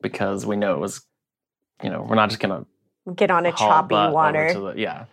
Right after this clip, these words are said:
Speaker 1: So, and Antonio was our driver, our boat captain from the resort,
Speaker 2: He
Speaker 1: and he
Speaker 2: went
Speaker 1: was so, if there
Speaker 2: so
Speaker 1: was, like,
Speaker 2: slow.
Speaker 1: the, yeah, so slow, like, exceptionally painfully slow. What was normally a half an hour boat ride had to have been
Speaker 2: At
Speaker 1: three
Speaker 2: least,
Speaker 1: times that
Speaker 2: yeah,
Speaker 1: long.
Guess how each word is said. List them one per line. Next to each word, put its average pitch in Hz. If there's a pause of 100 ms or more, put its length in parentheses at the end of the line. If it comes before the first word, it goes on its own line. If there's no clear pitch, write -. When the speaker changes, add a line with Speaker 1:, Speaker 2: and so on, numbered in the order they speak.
(280)
Speaker 1:
So, 110
and 131
Antonio 123
was 120
our 120
driver, 113
our 113
boat 107
captain 107
from 110
the 110
resort, 104
Speaker 2:
He 110
Speaker 1:
and 220
he 220
Speaker 2:
went 226
Speaker 1:
was 190
so, 131 (220)
if 185
there 180
Speaker 2:
so 180
Speaker 1:
was, 185
like, 156
Speaker 2:
slow. 196
Speaker 1:
the, 170
yeah, 269
so 196
slow, 135
like, 120
exceptionally 135
painfully 127
slow. 110 (260)
What 175
was 175
normally 185
a 160
half 156
an 165
hour 160
boat 147
ride 147
had 147
to 143
have 123
been 110 (260)
Speaker 2:
At 190
Speaker 1:
three 202
Speaker 2:
least, 139
Speaker 1:
times 135
that 147
Speaker 2:
yeah, 151
Speaker 1:
long. 160